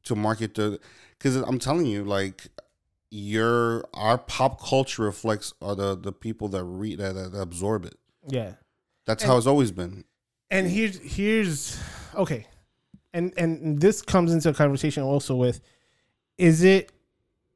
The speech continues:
Speaker 2: more of a topic? 'Cause one, it's quote unquote Superman. The, the, the, the, the name Superman is gay or Superman is bi,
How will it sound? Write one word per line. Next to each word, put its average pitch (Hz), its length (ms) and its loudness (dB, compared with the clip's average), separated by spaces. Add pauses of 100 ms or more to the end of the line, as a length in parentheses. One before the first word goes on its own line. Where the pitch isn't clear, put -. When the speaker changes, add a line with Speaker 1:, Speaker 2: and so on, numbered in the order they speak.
Speaker 2:
more 160 400 4
of 175 80 4
a 170 60 4
topic? 175 540 0
'Cause 139 260 2
one, 139 420 4
it's - 360 -8 (160)
quote 151 200 6
unquote 143 260 2
Superman. 123 600 -4 (260)
The, 143 80 -2
the, 135 540 2
the, 131 320 4
the, 120 600 2 (800)
the 139 160 4
name 135 800 2 (260)
Superman 113 760 0
is 117 220 -2
gay 104 360 -6
or 110 160 -6
Superman 135 460 -2
is 123 120 -4
bi, 92 520 -8